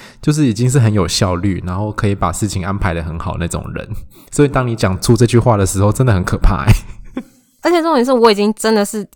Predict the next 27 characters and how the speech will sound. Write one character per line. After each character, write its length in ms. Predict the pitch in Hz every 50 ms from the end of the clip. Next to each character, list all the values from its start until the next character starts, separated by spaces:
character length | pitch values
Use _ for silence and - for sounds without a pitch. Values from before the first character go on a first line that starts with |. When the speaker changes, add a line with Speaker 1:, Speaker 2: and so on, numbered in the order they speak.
| _
Speaker 2:
盯 200 | - 196 180 185
到 160 | 202 190 180
最 200 | 175 - 185 165
后 220 | 175 180 170 147 143
了， 100 | 127 -
今 220 | - - 226 233 240
天 160 | 247 233 226
其 220 | 220 - 175 170
实 140 | 175 175 175
是 180 | 180 - 208 190
我 160 | 160 147 151
上 180 | - 185 170
班 160 | 165 160 156 160
日 60 | 165 160
的 100 | 147 147
最 180 | - 165 147
后 180 | 160 156 - -
一 60 | -
天， 240 | - - - - - - - - - _ _ _ _ _
但 220 | - - 262 262 262
是 80 | 285
我 120 | 269 226 185
在， 300 | 180 233 233 220 214 - _ _ _ _ _ _
我 140 | - 214 220
在 100 | 262 302
今 240 | - - 247 247 269
天 340 | 269 262 240 247 254 262